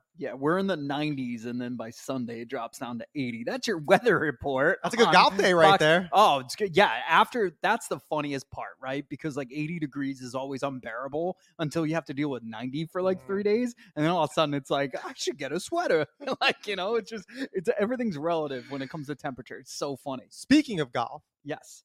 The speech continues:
Speaker 2: you sent me something the other day about which president you would want to
Speaker 1: Yes.
Speaker 2: have a round of golf with.
Speaker 1: Mm-hmm.
Speaker 2: And this gave choices, but we can just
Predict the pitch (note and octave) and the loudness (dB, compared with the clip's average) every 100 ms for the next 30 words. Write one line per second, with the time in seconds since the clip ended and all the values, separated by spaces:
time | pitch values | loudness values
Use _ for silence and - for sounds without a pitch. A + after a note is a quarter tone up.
0 | _ E3+ G#3 - G#3+ G3+ E3+ E3+ D3 D3 | _ -4 -4 2 0 2 -2 -2 -2 -4
1 | C#3+ B2+ A#2+ C3+ B2 A2+ A2+ C3+ - C#3 | -6 -6 -4 -2 -2 -2 -8 -14 -8 -2
2 | C3+ C#3 B2+ E3+ - - - F#3+ D#3 B2 | -2 -2 -2 -2 -2 -12 -4 0 0 -2
3 | A2 A2 - _ _ _ B2 C3+ D3+ D3+ | -12 -16 -18 _ _ _ -6 -2 2 0
4 | B2 C#3 C#3 C3+ - C3 B2+ C#3 C3 C3 | 2 2 2 0 -6 -4 -2 -2 -2 -2
5 | B2 A#2+ A#2 B2+ B2 B2 C#3 C3+ A2+ - | -4 -6 -6 -2 -2 -2 -4 -4 -4 -8
6 | _ _ C#3 G#3 B3 C4+ G#3+ D#3 - A3 | _ _ -4 -2 0 4 4 4 4 6
7 | D#3 - B2+ D3+ E3 G#3+ A3 F3+ D#3+ - | 6 0 -4 -2 -2 -2 -4 -2 -2 -6